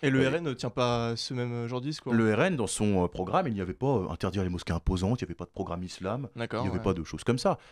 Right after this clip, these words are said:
Speaker 2: Il y avait un projet de loi sur l'immigration, alors précisément un référendum sur l'immigration. Marine Le Pen serait passée, je crois, par l'article soixante-deux de la Constitution, et elle aurait, euh, révisé la Constitution pour inscrire la priorité nationale dedans, ce qui serait selon moi une bonne chose,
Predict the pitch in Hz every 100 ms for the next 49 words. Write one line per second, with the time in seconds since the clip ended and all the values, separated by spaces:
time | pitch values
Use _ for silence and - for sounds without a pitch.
0 | _ 107 110 131 - 127 117 110 107 120
1 | 131 95 95 98 90 - 185 104 - 98
2 | 101 107 101 98 - 107 104 117 87 90
3 | 87 87 160 190 - - - _ 98 104
4 | 104 120 117 - 95 110 101 117 98 95
5 | - - 95 117 - 107 107 101 90 -
6 | 92 95 160 190 - - - - 110 107
7 | 107 113 147 131 98 90 98 107 104 101
8 | - 92 131 - - 113 95 95 104 98
9 | 110 101 101 95 87 90 131 113 104 -
10 | 98 98 87 87 - 160